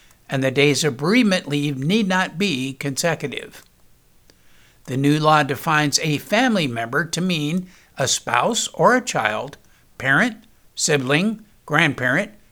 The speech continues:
grandchild, domestic partner, or parent-in-law.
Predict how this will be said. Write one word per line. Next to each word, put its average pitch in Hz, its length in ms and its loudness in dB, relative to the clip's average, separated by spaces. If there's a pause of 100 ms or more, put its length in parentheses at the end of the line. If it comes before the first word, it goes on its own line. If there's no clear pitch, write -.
grandchild, 156 880 -2 (380)
domestic 190 580 2
partner, 143 580 -2
or 175 420 4
parent-in-law. 156 1000 0